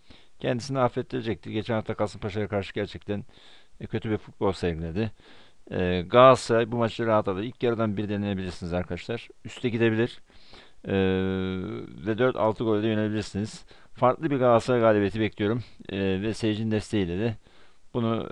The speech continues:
e, elde edebilecek güçte Galatasaray. Bursa'nın burada bu deplasmanda şansı yok. Mainz Wolfsburg Bundesliga'da düşme hattını çok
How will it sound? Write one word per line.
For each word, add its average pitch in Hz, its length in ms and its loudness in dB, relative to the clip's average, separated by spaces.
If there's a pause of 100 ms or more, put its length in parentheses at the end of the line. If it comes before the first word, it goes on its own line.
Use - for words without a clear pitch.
(140)
e, 87 60 -4 (380)
elde 104 260 2
edebilecek 92 720 -4
güçte 98 480 -8
Galatasaray. 92 560 -2
Bursa'nın 101 540 -4
burada 95 320 -2 (280)
bu - 160 -10
deplasmanda 80 480 -6
şansı 80 360 -8
yok. - 240 -14 (1600)
Mainz 151 320 0 (100)
Wolfsburg 165 640 0
Bundesliga'da 156 800 2 (360)
düşme 165 300 -2
hattını 147 360 0
çok 151 240 -2